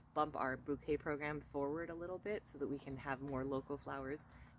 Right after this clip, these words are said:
in our bouquet program, which is exciting. Uh,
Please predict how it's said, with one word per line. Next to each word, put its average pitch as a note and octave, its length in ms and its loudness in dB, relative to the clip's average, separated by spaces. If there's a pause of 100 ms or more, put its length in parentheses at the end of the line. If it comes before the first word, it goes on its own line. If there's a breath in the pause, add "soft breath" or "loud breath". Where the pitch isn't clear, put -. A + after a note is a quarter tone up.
in D3 160 4
our C3+ 100 6
bouquet C3+ 360 2
program, D#3+ 460 -4
which D3+ 140 -6
is D3 140 -4
exciting. D3+ 680 2 (520 loud breath)
Uh, B2+ 220 12